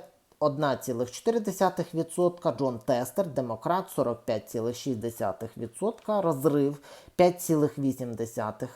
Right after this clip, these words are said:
відсотка. І тут розрив також зменшився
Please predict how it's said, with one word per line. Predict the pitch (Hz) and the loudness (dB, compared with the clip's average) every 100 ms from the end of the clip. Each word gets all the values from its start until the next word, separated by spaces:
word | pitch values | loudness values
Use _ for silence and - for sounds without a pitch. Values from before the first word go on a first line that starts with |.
| - - | -16 -8
відсотка. | 135 - - 98 87 - 247 - - - | -8 -8 -10 -8 -6 0 0 -2 -18 -8
І | - | -2
тут | 151 214 220 - | 2 4 4 2
розрив | 160 165 156 160 170 170 - | 6 6 6 6 6 6 4
також | - 160 143 135 127 117 - - 180 | 0 4 4 2 -2 -4 -6 -16 -8
зменшився | 135 123 160 151 104 95 - 190 190 - 240 | -4 0 0 0 -2 -6 -2 -2 -2 0 0